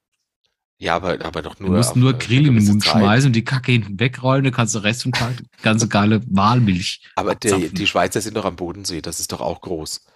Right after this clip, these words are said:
Speaker 1: Daher hockst du einfach zehn Wale rein und lässt die Schweizer melken.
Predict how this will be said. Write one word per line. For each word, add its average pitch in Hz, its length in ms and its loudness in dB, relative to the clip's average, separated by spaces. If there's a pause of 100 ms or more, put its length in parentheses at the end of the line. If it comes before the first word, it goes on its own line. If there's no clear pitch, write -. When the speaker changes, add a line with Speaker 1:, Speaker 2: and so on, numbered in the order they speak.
(260)
Speaker 1:
Daher 85 200 -2
hockst - 220 -4
du 92 60 0
einfach 92 260 -6
zehn 92 320 -6
Wale 87 360 0
rein 135 280 -8 (880)
und 92 120 -10
lässt 92 200 -4
die 98 60 -8
Schweizer 85 360 -2
melken. 98 440 -10